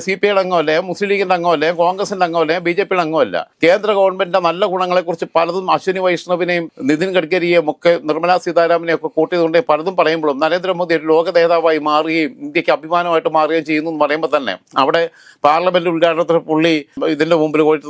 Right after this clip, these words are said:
നമസ്കരിച്ചപ്പോൾ ഞാൻ പറഞ്ഞത്, "നരേന്ദ്രമോദി നക്കിത്തരം കാണിക്കരുത്" എന്ന് തമ്പനയിൽ ഇട്ട് ചെയ്തതാ. അത് എന്നിട്ട് ഇവർക്കൊക്കെ ഭയങ്കര പ്രശ്നമായിരുന്നു, ബി ജെ പിക്കാർക്കൊക്കെ. അവർക്ക് നരേന്ദ്രമോദി ദൈവമായിരിക്കും, സി പി എമ്മിന്റെ ആൾക്കാർക്ക് പിണറായി വിജയൻ ദൈവമായിരിക്കും. അപ്പൊ ഇതിനകത്തൊക്കെ വിയോജിപ്പ് പറഞ്ഞിട്ടുണ്ട് ഞാൻ. അത് നാളെയും പറയും,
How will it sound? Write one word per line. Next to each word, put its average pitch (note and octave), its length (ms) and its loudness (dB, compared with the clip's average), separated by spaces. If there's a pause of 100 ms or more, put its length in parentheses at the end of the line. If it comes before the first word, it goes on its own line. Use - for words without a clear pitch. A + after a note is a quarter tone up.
നമസ്കരിച്ചപ്പോൾ D3 600 0
ഞാൻ D3 120 0
പറഞ്ഞത്, D3+ 220 0
"നരേന്ദ്രമോദി E3+ 580 -2
നക്കിത്തരം F#3 460 -2
കാണിക്കരുത്" D#3+ 400 -4
എന്ന് D#3 160 -4
തമ്പനയിൽ F#3 420 0
ഇട്ട് C#3 160 -4
ചെയ്തതാ. D#3 340 2 (280)
അത് F3 180 2
എന്നിട്ട് F3+ 260 -2 (380)
ഇവർക്കൊക്കെ F#3 440 0
ഭയങ്കര F#3 400 -2
പ്രശ്നമായിരുന്നു, F3 440 -2
ബി D#3+ 80 -4
ജെ D#3 120 -2
പിക്കാർക്കൊക്കെ. B2+ 480 -4 (180)
അവർക്ക് D#3+ 280 -2
നരേന്ദ്രമോദി G3+ 500 -2 (120)
ദൈവമായിരിക്കും, D3+ 540 0 (560)
സി E3 160 0
പി - 80 -4
എമ്മിന്റെ G3+ 180 0
ആൾക്കാർക്ക് F#3+ 420 0
പിണറായി F3+ 280 0
വിജയൻ F#3 280 -4
ദൈവമായിരിക്കും. C#3+ 580 0 (220)
അപ്പൊ E3+ 160 2
ഇതിനകത്തൊക്കെ F#3+ 720 -2
വിയോജിപ്പ് F#3 400 2
പറഞ്ഞിട്ടുണ്ട് E3 460 -4
ഞാൻ. F2+ 100 2 (380)
അത് C#3 180 0 (180)
നാളെയും A#3+ 400 2
പറയും, F#3+ 260 0